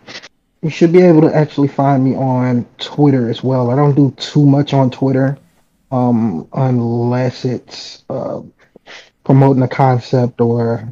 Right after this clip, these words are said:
um, something that I got going on with my music. Um, I'm gonna be getting my Twitch, um,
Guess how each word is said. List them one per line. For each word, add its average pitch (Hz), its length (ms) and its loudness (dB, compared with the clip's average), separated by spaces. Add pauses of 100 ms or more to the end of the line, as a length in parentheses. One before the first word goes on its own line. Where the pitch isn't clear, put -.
um, 120 440 -2 (1080)
something 135 380 0
that 127 160 2
I 120 60 0
got 120 260 -2
going 127 200 2
on 123 140 2
with 113 80 0
my 113 120 -4
music. 123 520 -2 (140)
Um, 135 440 -8 (640)
I'm 127 140 0
gonna 147 220 2
be 139 160 4
getting 135 220 2
my 131 460 0 (160)
Twitch, - 640 -2
um, 123 520 -2